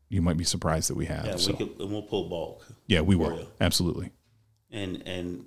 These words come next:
Speaker 2: make it very advantageous for you. We've, we've been doing that with a couple clients. Um, it, it's the thing to do, you know, when you have a relationship, we feel like we're building a consultation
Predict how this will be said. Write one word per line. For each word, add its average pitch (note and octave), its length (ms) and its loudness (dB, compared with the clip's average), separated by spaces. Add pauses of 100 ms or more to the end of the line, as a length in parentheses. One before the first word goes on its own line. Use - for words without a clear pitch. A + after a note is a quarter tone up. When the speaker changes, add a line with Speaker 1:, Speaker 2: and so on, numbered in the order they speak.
Speaker 2:
make F#2+ 180 -8
it F#2 100 -4
very F#2 320 -2
advantageous F2+ 680 -6
for F2 180 -8
you. F2 100 -6
We've, F2+ 220 -8 (140)
we've F#2 220 -8 (180)
been G2+ 180 -4
doing F#2 240 -2
that E2+ 160 -8
with F2 140 -14
a - 20 -20
couple - 200 -10
clients. E2+ 560 -10 (680)
Um, E2+ 540 -6 (1040)
it, F#2+ 300 -6 (380)
it's G2+ 240 -8
the G#2+ 320 -2
thing G#2+ 260 2
to G2 80 4
do, F#2+ 320 0
you F#2+ 60 -4
know, F#2+ 180 -4
when F#2+ 100 -4
you G2 80 -2
have F#2+ 120 0
a F#2+ 60 -2
relationship, F#2+ 720 -2
we F#2+ 100 -6
feel G2 220 -4
like F#2 180 -2
we're D#3 80 -10
building G2 400 -4
a F2 40 -10
consultation F#2 1040 -6